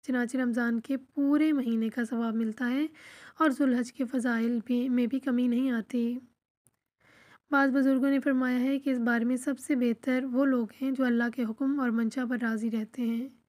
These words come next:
यानी अल्लाह के हुक्म से जितने दिन का महीना हो जाए वो उसी पर साबिर व शाकिर और खुश व खुन रहते हैं।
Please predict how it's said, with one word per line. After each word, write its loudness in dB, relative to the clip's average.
यानी 4
अल्लाह 2
के -2
हुक्म -2
से -2
जितने 0
दिन 2
का -2
महीना 2
हो 0
जाए -2
वो 0
उसी -2
पर 0
साबिर -2
व 0
शाकिर -4
और -2
खुश -4
व 0
खुन -2
रहते -2
हैं। -4